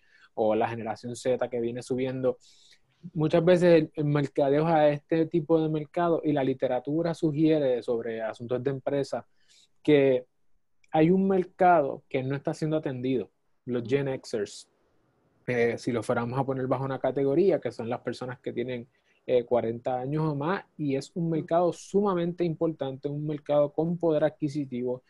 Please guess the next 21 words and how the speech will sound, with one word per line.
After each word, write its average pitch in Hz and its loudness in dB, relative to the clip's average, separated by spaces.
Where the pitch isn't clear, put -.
Y 147 0
si 143 -2
tú 175 0
que 202 0
nos 208 0
estás 196 -2
viendo, 185 -4
nos 180 -2
estás 175 -2
escuchando, 175 -2
estás 147 -4
pensando, 156 -4
"Contra, 160 -2
a 139 0
lo 147 4
mejor 147 0
es 160 -2
que 190 -2
yo 185 -2
no 165 -2
cuadro 160 2